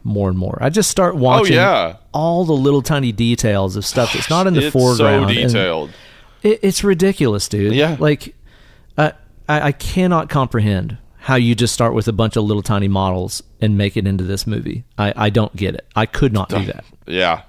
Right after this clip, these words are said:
Speaker 2: I, yeah, I don't have that level of dedication, it feels like. And
Speaker 1: Fuck
Speaker 2: that
Speaker 1: no.
Speaker 2: it, I'm just so glad some people do, 'cause
Speaker 1: Yeah.
Speaker 2: the, the talent is just outrageous.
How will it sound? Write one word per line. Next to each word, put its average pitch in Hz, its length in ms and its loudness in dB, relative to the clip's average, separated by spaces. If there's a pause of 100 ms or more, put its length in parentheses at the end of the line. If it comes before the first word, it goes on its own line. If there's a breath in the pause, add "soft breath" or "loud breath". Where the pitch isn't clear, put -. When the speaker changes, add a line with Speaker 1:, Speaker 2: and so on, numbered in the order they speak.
Speaker 2:
I, 110 240 2
yeah, 107 300 0
I 98 40 2
don't 107 220 -2
have 113 220 0
that 101 420 2 (500 soft breath)
level 113 320 0
of 101 140 -4
dedication, 107 680 -2
it 87 120 -6
feels 92 360 -2
like. 85 360 -2
And 98 120 -4
Speaker 1:
Fuck 180 180 0
Speaker 2:
that 98 300 2
Speaker 1:
no. - 180 -10 (160)
Speaker 2:
it, 107 360 -2
I'm 98 300 -2
just 101 200 -10
so 110 200 0
glad 104 400 0
some 104 180 -2
people 101 300 -6
do, 95 440 -2 (640 soft breath)
'cause 101 360 0
Speaker 1:
Yeah. 104 320 0
Speaker 2:
the, 98 80 -2
the 92 40 -4
talent 120 640 0 (120)
is 95 460 -4
just 98 300 -2
outrageous. 95 840 -2